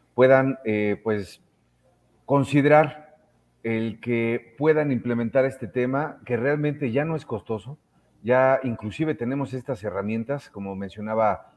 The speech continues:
eh, Mónica, que tenemos ya una guía que nos ayuda a implementarlo,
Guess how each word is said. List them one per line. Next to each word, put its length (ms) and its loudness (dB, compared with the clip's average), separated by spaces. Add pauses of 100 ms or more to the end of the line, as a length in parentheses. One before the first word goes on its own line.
(120)
eh, 120 -6
Mónica, 440 0
que 100 -12
tenemos 360 -6
ya 80 2
una 280 -2
guía 480 0 (420)
que 100 -6
nos 180 -6
ayuda 280 0
a 20 0
implementarlo, 840 0